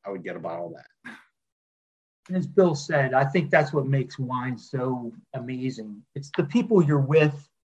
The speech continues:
Speaker 2: the celebrations and the memories that you have.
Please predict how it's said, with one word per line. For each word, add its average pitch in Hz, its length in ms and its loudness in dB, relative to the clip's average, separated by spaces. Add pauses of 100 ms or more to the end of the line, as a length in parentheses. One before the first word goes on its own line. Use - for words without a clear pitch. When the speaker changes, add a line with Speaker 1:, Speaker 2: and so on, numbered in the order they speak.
(320)
Speaker 2:
the 127 60 -6
celebrations 143 1080 4
and 123 120 -6
the 123 60 -6
memories 127 600 -2
that 117 180 -12
you 120 100 -10
have. 123 500 -4